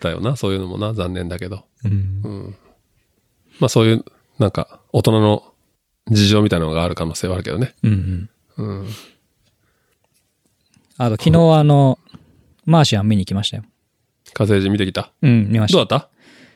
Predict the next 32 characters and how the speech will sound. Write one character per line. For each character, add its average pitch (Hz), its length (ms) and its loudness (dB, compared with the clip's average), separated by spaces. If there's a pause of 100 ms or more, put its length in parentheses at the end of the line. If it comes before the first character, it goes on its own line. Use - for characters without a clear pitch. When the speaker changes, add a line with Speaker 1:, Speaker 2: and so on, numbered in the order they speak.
(100)
Speaker 2:
や、 202 100 4
面 190 80 4
白 220 120 4
か 156 60 4
っ 120 40 -2
た 110 80 -2
で - 20 -4
す - 100 -6
ね。 107 200 -2
Speaker 1:
こ 220 100 0
れ 285 60 2
で 233 60 2
日 240 80 4
本 233 140 4
で 143 80 2
や 107 120 2
る 147 100 2
の？ 98 220 -4
や 123 140 0
る、 123 100 -4 (180)
て 165 100 4
る？ 156 60 4
Speaker 2:
う - 40 4
ん、 151 40 4
や 160 160 4
る 170 140 2
ら 165 140 4
し - 100 0
い 131 60 4
で 107 60 -2
す - 120 -10
ね。 95 120 -10